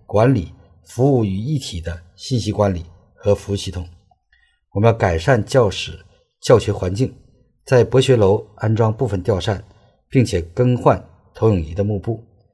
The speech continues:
部分教室的电脑要设置网络。对艺术学院的小礼堂要进行整体改造。在明德楼改造一批教室，开展混合式教学。我们要在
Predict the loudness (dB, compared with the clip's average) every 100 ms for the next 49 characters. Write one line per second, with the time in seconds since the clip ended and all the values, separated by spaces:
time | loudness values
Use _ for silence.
0 | _ _ _ -2 2 4 6 6 4 0
1 | -2 0 0 -2 -8 -6 -4 -2 -2 -2
2 | -6 -10 -10 -12 _ _ _ _ _ _
3 | 2 2 2 -2 0 2 4 4 2 0
4 | 0 -2 -6 -8 -10 -12 _ _ _ _
5 | 0 2 2 -2 -2 -2 -2 -4 -4 -8
6 | -10 -12 -12 -20 _ _ _ _ -2 4
7 | 4 4 2 4 6 6 4 2 -6 _
8 | -6 -4 0 0 0 -6 -2 6 6 6
9 | -4 -16 _ _ _ 0 0 0 -6 -2
10 | 0 0 -2 -2 -2 -2 -6 -12 -14 _
11 | _ _ -2 4 6 8 8 4 2